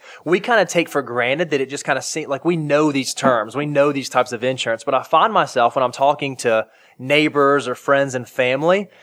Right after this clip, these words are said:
it's not common knowledge, the types of insurance. I mean, most people kinda understand, okay, life insurance, I know what that is,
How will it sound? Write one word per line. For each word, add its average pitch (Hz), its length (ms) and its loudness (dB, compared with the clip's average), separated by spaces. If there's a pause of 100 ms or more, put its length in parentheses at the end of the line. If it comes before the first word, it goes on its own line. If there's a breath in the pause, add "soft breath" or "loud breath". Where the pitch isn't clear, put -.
(340 soft breath)
it's 220 240 2
not 240 420 0
common 170 480 0
knowledge, 131 540 0
the 135 80 -4
types 147 320 -2
of 123 140 -8
insurance. 165 320 -2
I 120 40 -6
mean, 127 160 -6
most 170 200 0
people - 180 -10
kinda 131 280 -2
understand, 135 560 -2
okay, 131 200 -2
life 139 340 2
insurance, 123 420 -4
I 120 60 -2
know 139 140 2
what 120 160 -2
that 165 240 2
is, 113 380 -2